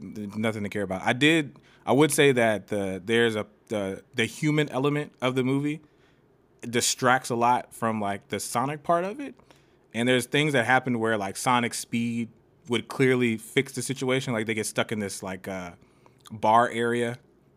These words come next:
in, like, Yugoslavia or some shit. It's up in the mountains,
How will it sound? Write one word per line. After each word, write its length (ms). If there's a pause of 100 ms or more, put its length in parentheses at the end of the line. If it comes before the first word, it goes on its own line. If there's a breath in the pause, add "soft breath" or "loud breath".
(120)
in, 540
like, 180
Yugoslavia 720
or 40
some 160
shit. 360 (460 soft breath)
It's 140
up 160
in 60
the 60
mountains, 580